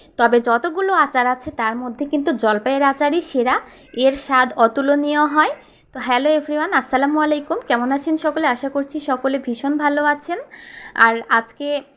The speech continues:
বর-, আহ, বরাবরের মতো একটি বড় ভিডিও নিয়ে চলে আসলাম। তবে আজকের ভিডিওতে থাকছে আচার বানানো, জলপাইয়ের আচার। বাজার থেকে জলপাই কিনে এনেছিল, সেটা ফ্রিজে রেখেছিলাম কিছুদিন পরে, তারপরে আচার করতে চলে আসলাম। আসলে সময় করতে পারছি না,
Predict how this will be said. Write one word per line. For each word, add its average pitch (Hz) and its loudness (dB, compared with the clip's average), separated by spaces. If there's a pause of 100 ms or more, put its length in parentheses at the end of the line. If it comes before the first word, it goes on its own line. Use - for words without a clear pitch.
(360)
বর-, 226 4
আহ, 220 6
বরাবরের 254 4
মতো 294 -4
একটি 269 -4
বড় 226 4
ভিডিও 294 0
নিয়ে 311 2
চলে 269 2
আসলাম। 294 0 (220)
তবে 254 2
আজকের 254 -4
ভিডিওতে 294 -2
থাকছে 294 -4 (280)
আচার 254 2
বানানো, 269 -2
জলপাইয়ের 233 0
আচার। 254 -2
বাজার 240 -2
থেকে 302 -4
জলপাই 220 -2
কিনে 285 -4
এনেছিল, 294 -2
সেটা 254 -4
ফ্রিজে 233 -2
রেখেছিলাম 277 -4 (540)
কিছুদিন 285 0
পরে, 254 4
তারপরে 254 2
আচার 247 0
করতে 247 -4 (180)
চলে 254 0
আসলাম। 247 -2
আসলে 262 0 (360)
সময় 269 2
করতে 294 -2
পারছি 294 0
না, 320 0